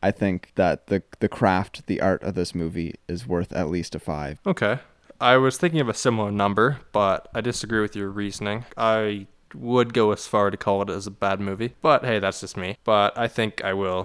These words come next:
Speaker 2: put it at a five as well.
Speaker 1: Okay. I th-, I think I'm saying it's more bad directing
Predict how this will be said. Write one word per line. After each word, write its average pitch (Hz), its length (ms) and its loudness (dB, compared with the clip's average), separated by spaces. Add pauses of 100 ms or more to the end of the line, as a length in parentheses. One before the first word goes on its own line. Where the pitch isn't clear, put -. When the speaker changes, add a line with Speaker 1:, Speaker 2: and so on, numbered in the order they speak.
Speaker 2:
put 104 140 -2
it 95 60 0
at 95 120 0
a 101 60 -2
five 92 280 -2
as 92 160 -8
well. 92 300 -8 (240)
Speaker 1:
Okay. 127 380 -6
I 143 120 4
th-, 151 160 0
I 135 140 6
think 147 180 0
I'm 120 200 2
saying 101 300 -2
it's 95 180 -4
more 104 300 2 (200)
bad 98 300 2
directing 73 680 -2